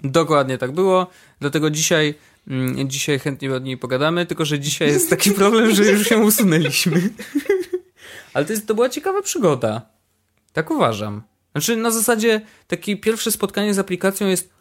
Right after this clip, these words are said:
Speaker 1: o, fajne, wiesz, tak, ciekawy pomysł, no,
Speaker 2: No,
Speaker 1: ale
Speaker 2: takie
Speaker 1: powiedzmy, o co chodzi,
Speaker 2: do
Speaker 1: no.
Speaker 2: przewijania na kiblu, nie?
Speaker 1: Trochę
Speaker 2: Plaga.
Speaker 1: tak.
Speaker 2: Aplikacja nazywa się Plaga i działa w taki sposób, że, e, po utworzeniu konta, e,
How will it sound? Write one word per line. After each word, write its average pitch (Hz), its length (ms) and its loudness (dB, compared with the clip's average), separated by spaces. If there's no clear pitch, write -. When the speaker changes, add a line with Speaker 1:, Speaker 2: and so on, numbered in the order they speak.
Speaker 1:
o, 123 340 -2
fajne, 107 480 -8
wiesz, 117 440 -4
tak, 165 240 -8
ciekawy 311 340 -4
pomysł, 107 480 -4
no, 143 80 -4
Speaker 2:
No, 160 60 2
Speaker 1:
ale 196 120 2
Speaker 2:
takie 202 140 0
Speaker 1:
powiedzmy, 220 340 0
o 214 80 2
co 208 100 -2
chodzi, 160 180 2
Speaker 2:
do 143 60 -4
Speaker 1:
no. 101 60 -6
Speaker 2:
przewijania 160 360 0
na 143 80 -4
kiblu, 113 320 -8
nie? 143 180 -6
Speaker 1:
Trochę 180 120 -8
Speaker 2:
Plaga. - 20 4
Speaker 1:
tak. - 180 -12
Speaker 2:
Aplikacja 170 400 -2
nazywa 170 220 0
się 156 120 -8
Plaga 143 540 0
i 147 100 -8
działa 160 220 4
w 151 40 -4
taki 156 220 -6
sposób, 175 400 -6
że, 147 320 0
e, 120 300 0
po 143 120 -2
utworzeniu 147 440 -2
konta, 185 680 2
e, 131 440 0